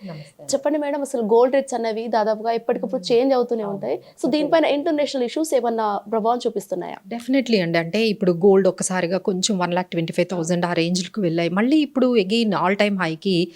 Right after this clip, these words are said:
Speaker 1: అంటే, వన్ లాక్, ఇప్పుడు మళ్ళీ ఏంటంటే, వన్ లాక్ ఫిఫ్టీ థౌజండ్ కూడా వెళ్ళే అవకాశాలు,
Speaker 2: మ్మ్.
Speaker 1: ఆ, గోల్డ్ అనేది మనకు కనిపిస్తున్నాయండి. దానికి ఖచ్చితంగా మనకి ఈ గ్లోబల్,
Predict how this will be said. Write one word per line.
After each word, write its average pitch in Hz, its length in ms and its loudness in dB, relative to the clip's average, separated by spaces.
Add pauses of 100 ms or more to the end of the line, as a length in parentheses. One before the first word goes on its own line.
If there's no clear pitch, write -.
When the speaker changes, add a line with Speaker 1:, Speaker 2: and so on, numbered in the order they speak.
(240)
Speaker 1:
అంటే, 170 140 2
వన్ 175 220 -2
లాక్, 226 320 0
ఇప్పుడు 175 340 2
మళ్ళీ 180 240 2
ఏంటంటే, 202 320 4
వన్ 185 200 2
లాక్ 233 180 0
ఫిఫ్టీ 226 220 -2
థౌజండ్ 220 420 4
కూడా 220 220 2
వెళ్ళే 190 240 2
అవకాశాలు, 180 720 0 (220)
Speaker 2:
మ్మ్. 196 140 -6
Speaker 1:
ఆ, 165 100 6
గోల్డ్ 175 400 6
అనేది 170 240 2
మనకు 165 240 -2
కనిపిస్తున్నాయండి. 170 680 0
దానికి 226 340 0 (240)
ఖచ్చితంగా 254 560 2
మనకి 226 360 0
ఈ 233 260 2
గ్లోబల్, 196 560 6